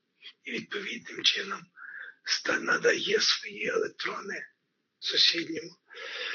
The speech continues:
<coughs> кремнію і, відповідно, бере в сусіднього кремнію також електрони. Тобто так утворюються кристали кремнію.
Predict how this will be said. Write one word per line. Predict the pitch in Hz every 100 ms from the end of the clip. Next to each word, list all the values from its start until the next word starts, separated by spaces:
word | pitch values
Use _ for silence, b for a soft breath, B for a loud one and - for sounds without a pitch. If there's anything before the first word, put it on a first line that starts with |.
| B B B _ -
<coughs> | - - - - -
кремнію | - 415 415 392 - - _ _ _ _ _ _ _ -
і, | -
відповідно, | - - 190 196 185 - - _ _ _ _ _ _ _ _ _ _ _ _ _ - _ _ _ _ _
бере | - - 147
в | -
сусіднього | 180 170 196 190 196 -
кремнію | 170 190 196 196
також | - 156 - - - - - -
електрони. | 175 160 - 156 151 - _ B B B
Тобто | - 480 - 440
так | - - - - -
утворюються | - - - 180 - - - - - 180
кристали | - 165 160 - 160 160 170 175 -
кремнію. | 160 160 147 - - -